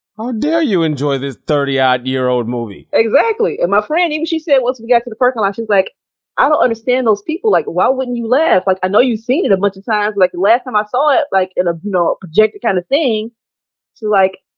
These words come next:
Speaker 2: everybody in there was cheering, they were quoting lines, and we're still laughing at the movies. I don't <laughs> understand these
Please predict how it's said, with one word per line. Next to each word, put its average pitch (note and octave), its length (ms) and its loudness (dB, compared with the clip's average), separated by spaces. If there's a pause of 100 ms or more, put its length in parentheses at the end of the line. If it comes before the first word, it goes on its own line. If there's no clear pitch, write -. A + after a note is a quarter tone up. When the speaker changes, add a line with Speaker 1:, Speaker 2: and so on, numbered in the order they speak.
Speaker 2:
everybody C4 440 2
in A#3+ 60 -4
there A#3 140 0
was G#3 140 -4
cheering, C4 400 -2
they B3 80 -2
were G3 120 2
quoting B3 340 -2
lines, A#3+ 300 -2
and C4+ 80 0
we're C#4+ 100 0
still G4 340 -2
laughing B3 300 2
at G3 80 -2
the G3+ 60 -4
movies. F#3+ 280 -4
I A#3 60 2
don't D#4 80 -2
<laughs> C#4 80 2
understand D4+ 460 0
these E4 180 0